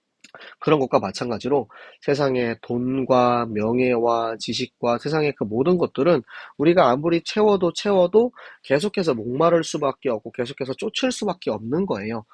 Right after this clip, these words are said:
그런데 예수 그리스도의 생명을 우리가 마시면 우리의 영혼의 목마름이 이제 완전히 해소가 되기 때문에 내 안에 그리스도가 계시기 때문에 이제는 갈급하지 않은 거죠. 나의 갈급함이 완전히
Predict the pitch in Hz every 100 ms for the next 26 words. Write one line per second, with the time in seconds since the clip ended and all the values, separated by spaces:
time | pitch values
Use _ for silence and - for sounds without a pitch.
0 | - - - 190 185 190 226 240 _ _
1 | 117 135 156 196 180 - 143 190 202 -
2 | - 185 180 175 - 220 233 240 240 220
3 | 127 123 107 101 - 151 127 - - -
4 | 127 143 135 104 104 120 156 175 214 214
5 | 143 120 131 131 120 131 175 120 104 127
6 | 104 123 151 143 170 185 160 113 120 -
7 | 110 107 135 113 _ - _ - 135 180
8 | 196 160 135 135 156 135 117 147 139 -
9 | 117 113 156 147 - - 139 175 180 -
10 | - 120 131 190 - 226 190 104 107 117
11 | 107 - _ _ _ - 139 156 - 113
12 | 127 202 196 - 175 208 233 208 117 117
13 | 123 156